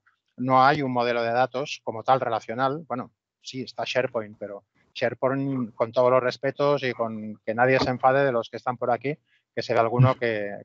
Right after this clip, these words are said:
que el SharePoint le gusta mucho, pero, o alguna, eh, pero el, el tema es que, que SharePoint no es un modelo de datos relacional y lo que, lo que hace Microsoft con,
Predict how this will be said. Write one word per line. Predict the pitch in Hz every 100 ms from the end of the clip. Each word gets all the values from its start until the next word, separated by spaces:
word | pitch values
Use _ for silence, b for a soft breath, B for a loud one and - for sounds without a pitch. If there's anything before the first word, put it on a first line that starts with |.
| -
que | 120 110 107
el | 107
SharePoint | 135 123 127
le | 113
gusta | 127 -
mucho, | 113 120 143 - B B B B B _ _
pero, | 156 147 143 139 135 131 127 123 120 120
o | 107
alguna, | 110 101 120 135 185 _ _ _ _ _ _
eh, | 165 160 147 143 135 131 127
pero | 135 135
el, | 127 131
el | 127 127
tema | 127 131
es | 135 -
que, | 151 135
que | -
SharePoint | 117 120 117 117 123
no | 139
es | 127
un | 120
modelo | 117 113
de | 110
datos | 107 -
relacional | 107 104 123 156 160 117
y | 131
lo | 120 120
que, | 120 117 113 113
lo | 117 120
que | 127
hace | 127 131 135
Microsoft | 143 143 143 - 143
con, | - 139 131 123